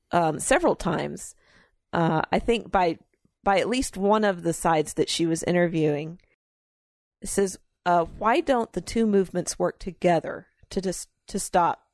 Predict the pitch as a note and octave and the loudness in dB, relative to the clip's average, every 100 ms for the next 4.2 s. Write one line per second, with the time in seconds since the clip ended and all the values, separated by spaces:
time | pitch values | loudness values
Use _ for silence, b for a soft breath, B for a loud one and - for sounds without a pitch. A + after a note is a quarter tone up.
0 | - F3 C#3+ - C#3+ D3+ B2 - - - | -4 -2 -2 -4 -4 -2 -4 -6 -6 -4
1 | - F#3 F#3+ F#3+ G3 A3+ C4 A3+ A#3 A3 | 0 0 2 2 2 2 0 -2 -2 0
2 | G#3 F3+ E3+ E3+ D#3+ - _ _ F#3 F3+ | 0 2 0 0 -2 -4 _ _ 0 0
3 | F#3 F3 - D#3+ D3 E3 - F#3 F3+ D3 | 0 -2 2 2 2 0 -4 0 0 0
4 | D3 | -4